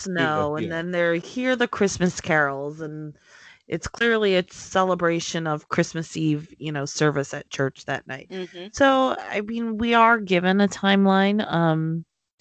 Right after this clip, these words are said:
Speaker 2: and as we talk about it, I think Ron was gone maybe for some months.
Speaker 1: Yeah,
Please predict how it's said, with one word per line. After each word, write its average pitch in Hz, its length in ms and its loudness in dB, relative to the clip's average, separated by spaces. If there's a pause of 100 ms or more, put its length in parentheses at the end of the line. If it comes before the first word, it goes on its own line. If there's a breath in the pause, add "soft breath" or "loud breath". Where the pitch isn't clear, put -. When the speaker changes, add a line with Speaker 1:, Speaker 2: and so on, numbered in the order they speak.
(340 loud breath)
Speaker 2:
and 180 140 2
as 208 200 6
we 202 140 2
talk 196 260 4
about 160 200 4
it, 165 40 6
I 190 100 6
think 320 280 -2
Ron 196 240 4
was 240 180 -4
gone 254 320 -2
maybe 240 260 -2
for 214 280 -4
some 175 280 -4
months. 254 560 -8 (800)
Speaker 1:
Yeah, 135 340 -10